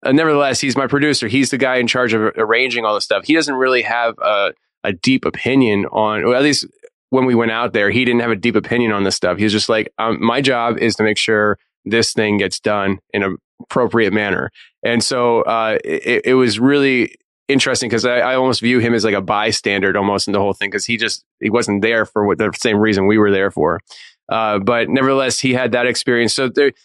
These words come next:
there was a, an, um, oh, his name's James Keenan. I forget what his official title is, but, uh, he get, he does a lot of testing on the property with the magnetic anomalies.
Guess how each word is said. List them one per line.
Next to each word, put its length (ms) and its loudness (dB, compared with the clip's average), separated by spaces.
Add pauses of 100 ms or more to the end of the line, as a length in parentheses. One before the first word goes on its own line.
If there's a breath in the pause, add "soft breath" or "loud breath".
(260)
there 140 4
was 140 2
a, 360 0
an, 160 0 (220)
um, 540 -2 (360)
oh, 340 0 (100)
his 220 -2
name's 220 0
James 380 0
Keenan. 420 0
I 80 -2
forget 540 -2
what 320 0
his 240 0
official 440 0
title 440 0
is, 260 2 (320)
but, 380 0
uh, 380 -2 (320)
he 320 4
get, 220 0
he 160 0
does 300 2
a 60 0
lot 200 2
of 320 -4
testing 480 0
on 160 0
the 80 0
property 640 -2 (280)
with 140 0
the 40 4
magnetic 540 0
anomalies. 640 0